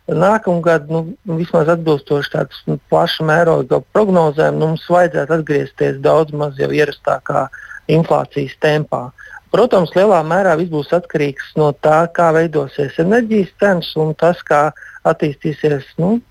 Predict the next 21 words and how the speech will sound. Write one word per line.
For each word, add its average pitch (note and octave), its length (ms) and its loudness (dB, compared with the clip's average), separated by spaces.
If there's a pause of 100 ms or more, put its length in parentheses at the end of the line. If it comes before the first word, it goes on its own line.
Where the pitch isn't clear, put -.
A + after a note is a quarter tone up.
(160)
es D3+ 200 -4
teiktu, D3 400 2
gan D3 240 0
Eiropas, E3 400 2
gan E3+ 140 -4
arī E3 160 -2
pasaules E3+ 500 0
ekonomika, C#3+ 720 -2
jo C#3 60 0
tur F#3+ 220 -2
šobrīd D#3+ 440 0
tā, D3+ 240 2
šī D3+ 240 -4
nenoteiktība C#3+ 760 -2
ir - 100 -12
pietiekami D3 640 0
augsta, C3+ 480 -6
ja. C3 160 -4 (380)
Ja E3+ 260 4 (400)
ekonomikā C#3+ 880 0
būs C#3+ 320 -4